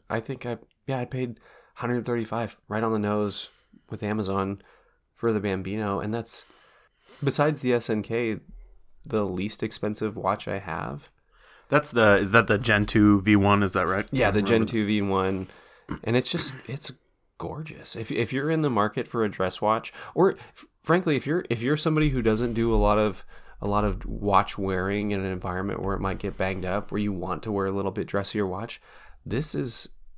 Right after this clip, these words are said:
Speaker 1: such a good option. It's, it's affordable, it's attractive, and it can go from rolled up sleeves to a suit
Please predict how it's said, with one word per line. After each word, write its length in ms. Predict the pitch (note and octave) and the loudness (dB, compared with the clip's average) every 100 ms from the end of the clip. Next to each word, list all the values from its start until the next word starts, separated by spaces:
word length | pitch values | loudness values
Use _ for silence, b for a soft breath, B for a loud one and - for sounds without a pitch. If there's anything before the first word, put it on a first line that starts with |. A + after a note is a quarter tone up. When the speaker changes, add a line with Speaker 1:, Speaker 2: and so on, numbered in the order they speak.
| - - | -18 -10
Speaker 1:
such 580 | - - - G#2+ - - _ - | -6 -4 0 -2 -2 -10 _ -8
a 260 | G2+ E2+ - - | -6 -8 -12 -10
good 360 | G2 F2+ E2 - _ | -4 -4 -6 -10 _
option. 640 | C#2+ B1+ - - A#2+ - - _ _ - - _ _ _ - | -4 -4 -6 -14 -14 -16 -20 _ _ -20 -20 _ _ _ -8
It's, 260 | - - - - | -2 -2 -2 0
it's 360 | A2 - - - - | 0 0 -4 -8 -2
affordable, 800 | G2+ - B2+ B2+ C3 C3 C3 C3 B B - | -2 0 2 2 0 -2 -4 -4 B B -6
it's 200 | A#2 - | -4 -4
attractive, 800 | D#2+ - G#2+ G#2 - B2+ B2 A#2+ B B - | -6 -4 -2 -2 -2 0 0 -4 B B -2
and 140 | A2+ | 0
it 120 | A2 | 0
can 160 | - A2 | 0 0
go 320 | A2 A2 G#2+ | 4 6 4
from 380 | - A2+ G#2 G2 | 2 0 0 0
rolled 280 | G#2 G#2+ G#2+ | 2 2 2
up 120 | G2+ | 0
sleeves 420 | - A2+ A2 G#2 | -2 0 0 -2
to 160 | - G#2 | -2 -2
a 60 | F#2 | 0
suit 460 | - A2+ A2 A2 | 0 2 2 0